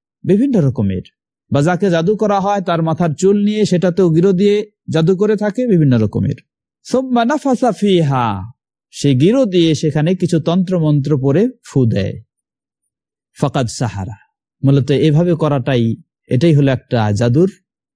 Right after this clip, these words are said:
চিত্র, এভাবেই জাদু করে থাকে। ওয়ামান সাহারা ফাকাদ আশরাকা। আল্লাহ রাসূল সাল্লাল্লাহু আলাইহি সাল্লাম বলছেন, আর যে ব্যক্তি এই ধরনের জাদু করে, ফাকাদ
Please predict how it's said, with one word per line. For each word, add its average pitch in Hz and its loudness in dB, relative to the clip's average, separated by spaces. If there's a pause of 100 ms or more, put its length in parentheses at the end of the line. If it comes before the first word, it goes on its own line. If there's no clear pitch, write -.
(760)
চিত্র, 208 0 (120)
এভাবেই 151 2
জাদু 117 0
করে 107 -2
থাকে। - -12 (1000)
ওয়ামান 226 0
সাহারা 262 -2
ফাকাদ 254 -2 (160)
আশরাকা। 170 -2 (640)
আল্লাহ 143 2
রাসূল 139 -2
সাল্লাল্লাহু 135 0
আলাইহি 156 0
সাল্লাম 165 -2
বলছেন, 170 2
আর 143 0
যে 135 2
ব্যক্তি 165 0
এই 156 4
ধরনের 156 2
জাদু 147 2
করে, 214 0 (220)
ফাকাদ 139 -2